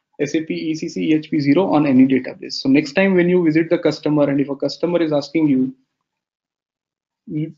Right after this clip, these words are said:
"Based on my version, will I need to go for, is it possible first of all to go for system conversion?" You, yes, you can go to system conversion, with, but whether it is first step or second step, it depends upon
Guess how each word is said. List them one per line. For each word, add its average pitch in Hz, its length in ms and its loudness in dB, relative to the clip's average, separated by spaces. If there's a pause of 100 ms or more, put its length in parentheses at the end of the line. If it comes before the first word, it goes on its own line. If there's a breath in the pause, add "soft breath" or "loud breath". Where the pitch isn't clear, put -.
"Based 185 280 4
on 175 180 0
my 160 240 2
version, 147 600 4 (680)
will 151 260 0
I 170 80 4
need 165 220 -4
to 170 80 -4
go 151 180 2
for, 147 460 0 (180)
is 165 160 0
it 180 140 2
possible 175 420 2
first 156 260 0
of 156 120 -2
all 151 200 0
to 151 80 -2
go 147 160 0
for 147 220 -2
system 139 340 -6
conversion?" 151 520 0
You, 131 80 -2 (1000)
yes, 151 380 2
you 156 100 4
can 156 240 2
go 156 140 2
to 196 140 -4
system 190 340 -2
conversion, 185 540 0
with, 160 260 -2 (180)
but 156 260 -4
whether 160 280 2
it 175 120 -2
is 165 400 -4
first 170 260 2
step 220 240 2
or 196 100 4
second 196 340 -2
step, 254 280 -2
it 156 180 -6
depends 170 360 -2
upon 190 340 -2